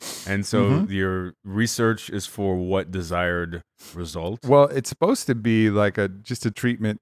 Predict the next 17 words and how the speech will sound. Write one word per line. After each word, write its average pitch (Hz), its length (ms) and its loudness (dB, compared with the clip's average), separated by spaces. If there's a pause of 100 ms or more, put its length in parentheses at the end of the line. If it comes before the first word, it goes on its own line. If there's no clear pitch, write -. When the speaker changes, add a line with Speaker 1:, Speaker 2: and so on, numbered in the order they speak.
(100)
Speaker 2:
to 98 360 0 (180)
enhance 104 760 -2
nitric 101 400 -4
oxide 90 480 -4
activity. 95 560 -8
So 101 180 -8
that's 95 220 -4
gonna 95 160 -8
get 95 320 -8
you, 90 220 -6
uh, 87 140 -6 (500)
more 107 320 2
aroused, 95 580 0
harder, 92 540 0
bigger, 90 680 -4
et 90 100 -14
cetera, 85 600 -2